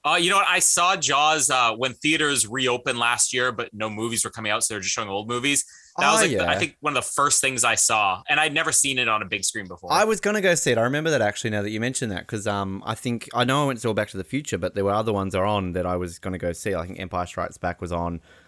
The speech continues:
Speaker 2: I nearly went and saw Jurassic Park again. Um, God, what's, what's her name here? She's so beautiful, Tatiana.
Speaker 1: Miss, Miss Italy or whatever?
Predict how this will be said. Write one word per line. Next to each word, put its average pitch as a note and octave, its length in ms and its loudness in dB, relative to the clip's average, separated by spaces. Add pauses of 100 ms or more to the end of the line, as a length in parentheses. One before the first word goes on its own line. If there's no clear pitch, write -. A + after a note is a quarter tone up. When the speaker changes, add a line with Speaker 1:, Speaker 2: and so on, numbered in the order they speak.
(120)
Speaker 2:
I G2+ 80 -8
nearly F#2+ 160 -2
went F2+ 100 -4
and F2 80 -12
saw F2+ 100 -4
Jurassic E2+ 320 -8
Park E2 280 -4
again. E2 420 -6 (800)
Um, E2 560 -8 (500)
God, G#2+ 300 -2
what's, A#2+ 280 -6
what's D#3 220 -6
her G#2+ 40 -6
name F2 200 -4
here? E2 100 -8
She's - 200 -10
so D#3+ 160 -2
beautiful, E2 500 -10 (240)
Tatiana. E2+ 600 -10 (680)
Speaker 1:
Miss, G#2+ 480 -2
Miss A#2+ 240 -2
Italy C3+ 520 -4
or B2+ 100 -10
whatever? C3+ 420 -8